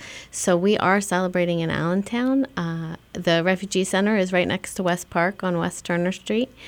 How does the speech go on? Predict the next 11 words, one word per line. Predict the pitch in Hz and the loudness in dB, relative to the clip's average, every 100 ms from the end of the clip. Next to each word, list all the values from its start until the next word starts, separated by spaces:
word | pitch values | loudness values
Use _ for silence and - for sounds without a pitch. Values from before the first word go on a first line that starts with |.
| - - - - | -18 -18 -8 -2
And | 190 175 170 170 175 | 2 4 4 2 0
we | 180 185 | 0 2
are | 185 | 2
gonna | 185 | 2
have | 170 175 | 2 0
a | |
celebration | 170 170 170 170 165 180 | 0 0 2 0 2 2
in | 170 | 2
our | 165 | 2
front | 165 180 - | 0 0 2
lawn | 160 165 190 262 | 2 2 4 4